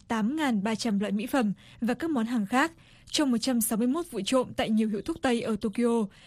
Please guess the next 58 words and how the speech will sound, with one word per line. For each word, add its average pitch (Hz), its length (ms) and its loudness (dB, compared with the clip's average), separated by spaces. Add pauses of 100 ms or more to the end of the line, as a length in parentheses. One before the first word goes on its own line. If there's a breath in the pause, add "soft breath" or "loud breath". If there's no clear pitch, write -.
(100)
và 233 200 0
chín 220 280 -2
địa 247 140 -2
phương 214 180 -2
khác 277 280 2 (380 soft breath)
trong 262 240 2
thời 233 120 0
gian 233 160 0
bắt 247 120 -2
đầu 226 200 2
từ 214 160 -2
tháng 208 220 0
mười 233 280 2 (200 loud breath)
năm 247 160 2
hai 240 80 0
ngàn 208 220 2
mười 196 80 0
tám. 208 380 -2 (840 soft breath)
Cảnh 240 140 2
sát 330 180 0
tin 254 140 2
rằng 214 240 0 (320 loud breath)
nghi 302 80 0
can 269 280 0
có 226 100 -2
thể 269 140 0
có 208 220 -2
một 277 120 -2
số 226 160 -2
tòng 196 180 0
phạm. 233 260 0 (880 soft breath)
Cô 269 160 2
Phương 254 180 0
Nguyên 240 180 4
bị 208 100 -2
bắt 302 280 -2
vào 233 100 0
ngày 214 100 2
mười 208 120 2
bảy 202 180 0
tháng 214 160 -2
chín 240 340 0 (160)
vì 233 280 2
bị 208 160 -2
nghi 240 340 2 (260 loud breath)
đánh 247 180 2
cắp 339 200 -2
ba 240 180 2
mươi 226 160 2
món 214 160 0
hàng 233 320 2 (220 loud breath)
trị 262 180 -4
giá 214 240 -2
khoảng 214 300 0
tám 220 300 0
mươi 302 100 -2
ngàn 226 240 0
yên, 233 220 4